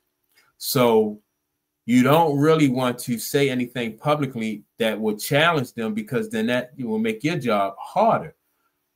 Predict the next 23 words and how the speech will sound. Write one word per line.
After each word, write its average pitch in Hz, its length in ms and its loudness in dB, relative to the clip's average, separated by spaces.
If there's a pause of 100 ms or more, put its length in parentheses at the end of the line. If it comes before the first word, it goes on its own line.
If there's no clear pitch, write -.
(100)
But 120 340 2
they 175 180 6
must, - 480 0
you 147 160 0
know, 127 200 4
the 113 100 -2
Toronto 156 540 0
Raptors 151 500 2
and 123 140 -4
the 110 40 -6
teams 156 540 -2
around 139 400 0
the 120 80 -2
league 143 320 0
must 151 460 -2
feel 156 320 2
that, 101 260 -2 (1700)
you 127 120 0
know, 120 240 2
no, 127 280 -2
even 160 380 -2
if 147 160 0
you, 151 220 -4